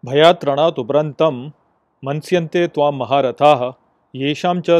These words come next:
त्वं बहुमतो भूत्वा यास्यसि लाघवम्। Hello friends, friends, this is the thirty-fifth shlok of the second chapter of Bhagavad Gita, and in today's video we will understand this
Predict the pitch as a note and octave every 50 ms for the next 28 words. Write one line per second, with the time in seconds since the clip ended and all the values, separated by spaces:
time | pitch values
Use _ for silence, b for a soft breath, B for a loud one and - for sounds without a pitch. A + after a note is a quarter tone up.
0 | E3 - E3+ E3+ D#3+ C#3+ B2 C3+ A#2 C3 D#3 D#3+ C#3+ C#3+ C3 - D#3 D#3 D3 C3
1 | C3 C#3+ C#3+ _ _ _ A#2+ B2+ C#3 C3+ - D#3 D#3+ D#3 C#3+ B2+ B2+ C3+ B2+ -
2 | - D#3 D#3 D3 - - C#3+ C3 B2+ A#2+ A#2+ A2 A#2 A#2+ A#2+ B2 A#2 A2+ G#2 _
3 | _ _ _ _ _ _ _ _ _ _ _ _ _ _ _ _ _ - C3 C#3
4 | D#3+ F3+ F3 - F#3+ F#3+ F3+ - - F#3 E3+ C#3+ D#3 D3 D#3 F3+ E3 E3+ F3+ F3
5 | - D3 C#3+ C#3+ - - D#3+ D#3 D#3+ - - - D3+ D3+ C3+ B2+ B2+ - - D3
6 | C3 A2+ A#2+ C3 C3 B2 - C3+ A2+ C3+ C3 - C#3 A#2+ - C3 B2+ A#2+ A#2 A#2
7 | G#2+ A2+ G#2 G2 A#2+ C3 C3 A#2+ A2+ A#2+ D#3 _ _ _ _ _ - A2+ A#2 A#2+
8 | A2+ - A#2+ C3 D3 D3+ C3 C#3+ C#3+ C3+ A#2+ B2 C3+ D#3 D3 C3 A#2+ B2+ A#2+ B2
9 | A2+ A2+ A2+ A#2 - - B2+ A#2+ A#2+ A2 G#2+ B2+ -